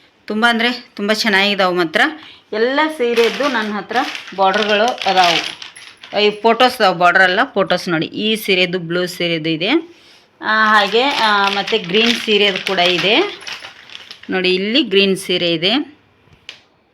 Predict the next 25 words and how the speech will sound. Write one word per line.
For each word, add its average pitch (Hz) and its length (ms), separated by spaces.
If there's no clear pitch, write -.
ಸ್ನೇಹಿತರೆ. 226 460
ನವರಾತ್ರಿ 220 680
ಸ್ಟಾರ್ಟ್ 196 400
ಆಯ್ತು. 180 260
ನವರಾತ್ರಿಗೆ 190 600
ಯಾವ್ಯಾವ 196 300
ಕಲರ್ 196 400
ಬೇಕಂತೇಳಿ 180 840
ನನ್ನ 196 160
ಹತ್ರ 196 160
almost 190 320
ಎಲ್ಲ 180 140
ಕಲರ್‌ಗಳ 185 460
ಇ-, 170 380
ಇದೆ. 185 320
ರಾಣಿ 175 280
ಕಲರ್ 170 360
ನೋಡಿ, 165 200
ಈ 165 220
ಥರ 175 200
ಪಲ್ಲು 175 420
ಬಂದಿದೆ, 175 600
ಗ್ರ್ಯಾಂಡಾಗೇ 185 580
ಇದೆ 170 140
ಪಲ್ಲು 175 500